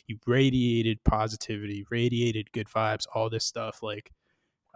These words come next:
um, and, and it's just, it sucks 'cause, you know, it's, it's one thing when people say that, but when it's the good people of wrestling, you know, your Kevin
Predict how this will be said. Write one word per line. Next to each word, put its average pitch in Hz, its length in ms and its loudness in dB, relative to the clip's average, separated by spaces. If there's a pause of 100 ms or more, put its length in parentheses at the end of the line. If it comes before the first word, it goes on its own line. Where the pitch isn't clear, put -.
(140)
um, 110 560 0
and, 120 200 -2
and 131 180 0
it's - 220 -2
just, 135 220 2
it 131 120 2
sucks - 440 10
'cause, - 260 0
you 143 180 4
know, 165 200 4 (120)
it's, 151 280 4
it's 143 240 2
one 190 220 2
thing 196 400 -4 (440)
when 131 160 -4
people 131 240 -2
say 123 300 2
that, 110 240 0
but 107 80 -4
when 110 120 -2
it's 135 180 4
the 110 100 -2
good 135 260 6
people 147 340 4
of 135 120 4
wrestling, 151 460 2
you 117 100 -2
know, 113 100 -2
your 110 140 0
Kevin 117 400 6